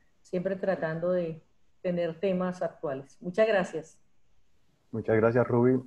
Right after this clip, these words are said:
Speaker 2: Muchas gracias, eh, a la División de Cultura de la Biblioteca. Muchas gracias a ustedes por asistir y compartir conmigo. Eh, mm, bueno, entramos en materia. Es, eh,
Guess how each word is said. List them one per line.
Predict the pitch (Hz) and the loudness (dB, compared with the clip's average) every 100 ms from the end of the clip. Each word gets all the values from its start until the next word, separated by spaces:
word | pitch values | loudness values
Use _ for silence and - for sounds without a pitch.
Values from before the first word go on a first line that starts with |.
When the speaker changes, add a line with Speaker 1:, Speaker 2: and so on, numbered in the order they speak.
| - | -6
Speaker 2:
Muchas | 113 - 113 | -8 2 4
gracias, | 113 120 123 123 - _ _ | 6 4 2 -2 -6 _ _
eh, | 117 107 95 95 101 - _ _ _ - | -2 0 0 -2 -4 -8 _ _ _ -6
a | 208 | -2
la | - 95 95 92 | -2 -2 -4 -4
División | 107 98 92 92 | -2 -2 -2 -4
de | 98 | -4
Cultura | 104 101 101 107 | -2 0 2 4
de | |
la | 107 | 4
Biblioteca. | 98 90 82 110 107 127 139 127 _ _ _ - | 2 0 2 2 2 0 -2 -10 _ _ _ -10
Muchas | 104 110 | 0 4
gracias | 113 117 127 | 6 6 4
a | 110 | 4
ustedes | 101 107 107 | 4 4 2
por | 110 104 | -2 0
asistir | 95 101 - 113 117 131 - _ _ 131 | -2 -6 -6 -2 2 0 -2 _ _ 0
y | 120 110 98 | 2 0 -2
compartir | 104 95 92 - 107 107 123 | -4 -2 -4 -2 -4 -4 -4
conmigo. | 117 110 110 123 123 _ _ _ _ _ | -2 -2 -2 -2 -4 _ _ _ _ _
Eh, | 107 101 95 98 - _ _ _ _ _ - _ | 2 2 0 -6 -10 _ _ _ _ _ -20 _
mm, | 113 107 98 92 - - | -2 0 0 -2 -6 -2
bueno, | 110 113 110 - | 0 2 0 0
entramos | 104 98 101 104 117 120 | 0 2 4 4 2 2
en | 110 | 2
materia. | 92 - 120 131 135 117 | 2 4 4 4 2 2
Es, | 101 - - _ 104 | 2 0 -14 _ 2
eh, | 107 101 95 90 87 | 2 4 0 -4 -10